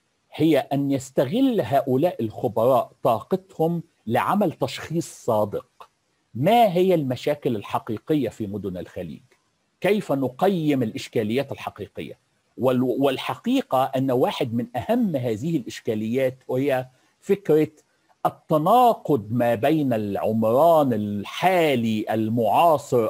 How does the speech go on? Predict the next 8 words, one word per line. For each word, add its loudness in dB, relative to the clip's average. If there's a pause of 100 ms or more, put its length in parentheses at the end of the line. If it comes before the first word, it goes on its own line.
المبعثر 2 (600)
الذي 2
يعتمد 0
على 0
انتقالات 0
لا 2
نهائية 0
بالسيارات، 0